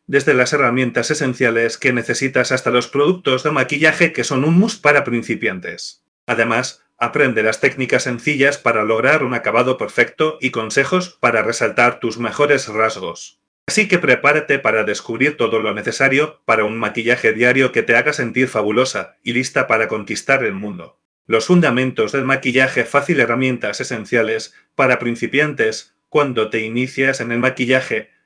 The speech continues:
hay algunas herramientas que son imprescindibles. No te preocupes, no necesitas un arsenal completo. Aquí te dejo una lista de las herramientas básicas que te ayudarán a comenzar. Uno. Espejo. Un buen espejo es clave.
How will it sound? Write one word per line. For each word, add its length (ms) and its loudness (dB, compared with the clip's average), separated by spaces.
hay 160 4
algunas 500 2
herramientas 640 0
que 120 -4
son 180 -2
imprescindibles. 1040 -6
No 220 0
te 100 2
preocupes, 800 -2
no 160 0
necesitas 500 0
un 120 -2
arsenal 400 -2
completo. 580 -6
Aquí 180 0
te 160 0
dejo 240 0
una 200 0
lista 320 -2
de 100 -2
las 180 0
herramientas 580 0
básicas 540 0
que 120 -2
te 100 2
ayudarán 540 2
a 100 0
comenzar. 640 -2
Uno. 400 -6
Espejo. 760 0
Un 280 -2
buen 220 2
espejo 480 0
es 140 0
clave. 480 -2